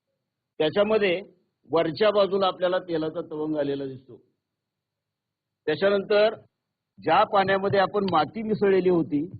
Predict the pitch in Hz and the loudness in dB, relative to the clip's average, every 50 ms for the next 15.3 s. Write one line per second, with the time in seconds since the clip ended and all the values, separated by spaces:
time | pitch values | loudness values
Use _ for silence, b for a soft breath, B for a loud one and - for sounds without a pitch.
0 | - _ _ _ _ _ _ _ _ _ _ _ _ _ _ _ _ _ _ _ | -20 _ _ _ _ _ _ _ _ _ _ _ _ _ _ _ _ _ _ _
1 | _ _ _ _ _ _ - 170 190 208 202 190 175 147 120 - - _ _ 190 | _ _ _ _ _ _ 0 2 2 2 2 0 0 0 -4 -12 -20 _ _ 2
2 | 180 196 202 180 151 147 160 170 170 165 175 175 175 151 143 135 160 170 - - | 4 4 2 0 0 0 0 2 2 0 -2 -2 0 0 0 0 -2 -4 -10 -18
3 | _ _ _ _ _ _ _ _ _ _ _ _ - 139 156 160 156 - 220 202 | _ _ _ _ _ _ _ _ _ _ _ _ -2 0 0 0 0 -2 -6 -2
4 | - 226 214 - 202 180 180 190 214 180 208 208 196 180 165 139 175 175 180 180 | 0 -2 0 2 2 4 4 2 2 0 0 2 2 0 0 2 0 0 0 0
5 | - - 160 156 180 202 190 190 175 180 175 170 165 139 160 143 - - 143 131 | -2 -2 -2 -2 -2 2 0 2 2 2 0 0 -2 -2 -4 -6 -4 -2 -2 -2
6 | 127 120 - _ _ _ _ _ _ - 131 151 165 160 - 160 - 165 170 202 | -2 -2 -6 _ _ _ _ _ _ -4 -2 -2 -2 0 -2 -2 2 2 0 0
7 | 170 185 180 180 175 165 156 175 175 156 156 170 170 160 156 143 135 117 170 170 | 2 2 2 2 4 2 2 2 0 0 -2 -4 -2 -2 -2 -2 -2 -4 -4 -2
8 | 165 165 160 151 143 135 131 135 143 135 139 131 135 123 123 123 120 117 113 107 | -2 -2 -2 -2 -2 -2 0 -2 0 0 -2 -2 -4 -8 -12 -12 -12 -18 -20 -20
9 | _ _ 107 95 _ _ _ _ _ _ _ _ _ _ _ _ _ _ _ _ | _ _ -20 -20 _ _ _ _ _ _ _ _ _ _ _ _ _ _ _ _
10 | _ _ _ _ _ _ _ _ - 160 160 - 202 196 208 202 202 220 202 156 | _ _ _ _ _ _ _ _ -2 -2 0 2 0 0 0 0 0 0 0 2
11 | 156 165 185 208 208 - 220 226 214 190 214 208 208 208 202 185 190 185 185 180 | 4 4 4 4 2 -2 -4 -4 0 2 4 4 4 4 2 2 0 0 0 -2
12 | 165 185 180 175 165 - 175 170 170 165 156 - 160 160 160 147 143 139 147 175 | -4 -2 -2 -2 -2 -2 -4 -4 -4 -6 -4 -4 -2 -2 -2 -2 0 -2 -2 -4
13 | 185 - _ _ _ _ _ _ _ _ _ _ _ _ - 151 151 151 196 208 | -6 -12 _ _ _ _ _ _ _ _ _ _ _ _ -2 -2 0 2 0 0
14 | 208 208 208 202 226 220 - 196 185 202 202 202 - 185 170 156 170 196 226 170 | 2 2 2 2 0 0 0 -2 0 0 0 0 0 -2 0 0 0 -2 -4 -2
15 | - 202 180 160 156 | 0 2 2 2 2